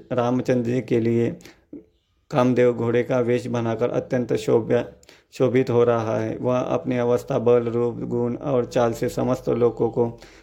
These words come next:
मोहित कर रहा है। उसकी सुंदर घुंघरू लगी ललित लगाम को देखकर देवता, मनुष्य और मुनि सभी ठगे जाते हैं। प्रभु की इच्छा में अपने मन को लीन किए हुए चलता हुआ वह घोड़ा बड़ी शोभा पा रहा है, मानो तारागण तथा बिजली से अलंकृत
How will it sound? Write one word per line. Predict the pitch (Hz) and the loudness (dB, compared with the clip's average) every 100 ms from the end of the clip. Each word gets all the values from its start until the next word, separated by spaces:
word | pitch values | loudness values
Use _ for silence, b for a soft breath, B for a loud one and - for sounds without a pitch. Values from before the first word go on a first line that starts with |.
| B 123 | B -2
मोहित | 123 120 - | 0 0 2
कर | 123 | 2
रहा | 113 104 113 | 2 0 -4
है। | - - 123 | -8 -8 -8
उसकी | - 147 | -4 -4
सुंदर | 131 127 120 120 | -2 -2 2 2
घुंघरू | 117 120 117 120 | 2 0 2 2
लगी | 120 113 117 160 B B - | 2 0 -4 -6 B B -4
ललित | 127 123 113 | 0 0 2
लगाम | 120 117 120 113 | 2 2 2 2
को | 120 | 2
देखकर | 120 117 - 123 117 - | 2 0 2 0 0 -2
देवता, | 120 117 120 120 | 0 2 2 0
मनुष्य | 120 120 113 127 | 0 -2 -2 0
और | 117 117 | 2 2
मुनि | 120 120 120 - b b | 2 0 -2 -6 b b
सभी | - 127 127 | 0 2 4
ठगे | 127 110 120 | 2 2 2
जाते | 117 113 120 | 2 0 0
हैं। | 107 113 - B B _ | -2 -6 -12 B B _
प्रभु | 131 131 | 0 0
की | 131 135 | 2 0
इच्छा | 113 131 123 | 2 0 0
में | 120 | 0
अपने | - 123 127 123 | 0 0 0 2
मन | 120 117 | 0 0
को | 123 | 2
लीन | 120 123 120 | 2 2 0
किए | 120 120 | -2 0
हुए | 117 117 | 2 2
चलता | 113 117 107 120 | 2 0 0 0
हुआ | 113 113 117 | 2 2 2
वह | 117 117 | 2 0
घोड़ा | 110 113 117 117 B B - | 0 0 0 -4 B B 0
बड़ी | 127 123 | 2 2
शोभा | 113 120 117 | 2 2 4
पा | 113 117 113 | 2 0 0
रहा | 113 107 | 0 -2
है, | 113 - | -4 -4
मानो | 123 120 123 | -2 0 0
तारागण | 120 113 117 110 117 120 120 | 0 2 2 0 0 0 0
तथा | 120 113 117 | -2 -2 -2
बिजली | 113 113 113 120 | 0 -2 -2 -2
से | - | -2
अलंकृत | 131 127 120 117 113 120 | -2 0 2 0 0 -2